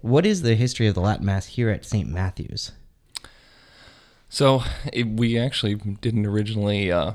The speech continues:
Speaker 2: have it at Saint Matthew's. We were originally at All Saints Church in Flint. <clears throat> and we were there until two thousand and fifteen. So in, uh, in two thousand fifteen, we moved, uh, from All Saints Church to Saint Matthew when the Augustinians departed,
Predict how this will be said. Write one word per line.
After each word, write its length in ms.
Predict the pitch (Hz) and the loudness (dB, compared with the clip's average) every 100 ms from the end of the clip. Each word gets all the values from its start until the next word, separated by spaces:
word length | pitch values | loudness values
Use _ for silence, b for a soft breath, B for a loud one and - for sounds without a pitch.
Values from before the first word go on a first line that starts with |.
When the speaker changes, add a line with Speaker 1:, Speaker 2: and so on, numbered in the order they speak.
| - | -4
Speaker 2:
have 180 | 110 101 | 0 0
it 80 | 151 | 0
at 120 | 90 | -4
Saint 240 | - 90 - | -4 -6 -2
Matthew's. 420 | 98 - 98 104 | -4 -2 -6 -2
We 80 | 107 | -2
were 80 | |
originally 360 | 104 107 110 101 | 0 0 0 0
at 140 | 104 - | -2 -2
All 180 | 104 | -2
Saints 340 | 101 95 92 - | 0 -2 -4 -6
Church 320 | - 90 - | -6 -8 -8
in 80 | 92 | -10
Flint. 340 | - 101 117 _ _ - | -6 -6 -6 _ _ -2
<clears throat> 400 | - 127 107 - | 2 2 0 -2
and 140 | 110 | 2
we 80 | 113 | 4
were 140 | 110 | 4
there 240 | 104 113 110 | 4 6 6
until 360 | 101 - 95 | 2 0 -4
two 140 | 95 95 | -2 -4
thousand 300 | 98 95 98 | -4 -2 -6
and 100 | 95 | -6
fifteen. 500 | 98 - - 95 98 | -6 -6 -6 -4 -4
So 300 | - 104 101 B B B B - | -2 -2 -2 B B B B 0
in, 340 | 113 110 104 | 2 4 4
uh, 260 | 101 98 - | 4 2 0
in 140 | 110 104 | -2 -2
two 120 | 123 | 2
thousand 280 | 127 113 101 | 2 2 -2
fifteen, 540 | 117 - 110 104 101 - - | -4 0 0 0 -4 -10 -8
we 160 | 104 | -4
moved, 640 | 104 104 104 101 - - - 104 | 0 0 0 -2 -6 -14 -12 -6
uh, 180 | 101 | -4
from 180 | 98 95 | -4 -6
All 140 | 101 107 | -4 -2
Saints 300 | 104 95 - | -2 -4 -6
Church 280 | 98 - - | -8 -8 -8
to 80 | |
Saint 240 | - 104 - | -6 -6 -2
Matthew 420 | 104 101 - 101 | 0 0 -2 -4
when 240 | 101 87 | -4 -6
the 120 | - 95 | -2 0
Augustinians 720 | 92 - - 101 101 95 - | 0 -4 -4 -4 -4 -4 -8
departed, 520 | - - - - 110 | -12 -8 -6 -6 -8